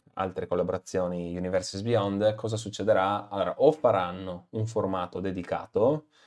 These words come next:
cioè dove si possono giocare solo le carte, eh, Universes Beyond, oppure, secondo me ancora meglio, eh, le renderanno legali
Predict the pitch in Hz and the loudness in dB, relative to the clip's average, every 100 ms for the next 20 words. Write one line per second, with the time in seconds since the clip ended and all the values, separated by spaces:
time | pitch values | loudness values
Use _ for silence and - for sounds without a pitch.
0 | _ - 95 101 - 110 104 95 - 90 | _ -6 -2 -2 -4 -4 0 0 -2 -8
1 | 87 87 _ _ - 104 104 113 92 87 | -8 -8 _ _ -12 -8 -4 2 2 0
2 | 87 - 131 143 139 110 110 87 - - | -6 -2 6 8 8 4 -2 -6 -6 -12
3 | - 87 _ _ _ _ _ _ _ _ | -18 -18 _ _ _ _ _ _ _ _
4 | - 90 87 - - 110 101 95 90 - | -12 -10 -10 -12 -6 -2 0 2 0 0
5 | 90 110 107 95 104 123 156 170 - - | -6 0 2 2 2 2 2 0 -4 -4
6 | 110 95 113 170 180 - - - 107 95 | 0 4 4 4 -2 -8 -6 0 0 0
7 | 113 127 117 113 104 95 87 87 90 127 | -2 -4 2 2 2 0 -2 0 4 4
8 | 180 180 _ - - _ _ _ - 120 | 4 -4 _ -20 -20 _ _ _ -6 -2
9 | 113 107 107 110 131 139 131 120 123 101 | 0 0 -2 2 4 6 4 4 4 2
10 | 98 101 117 113 113 107 95 98 120 156 | 0 0 2 4 6 6 4 2 0 -2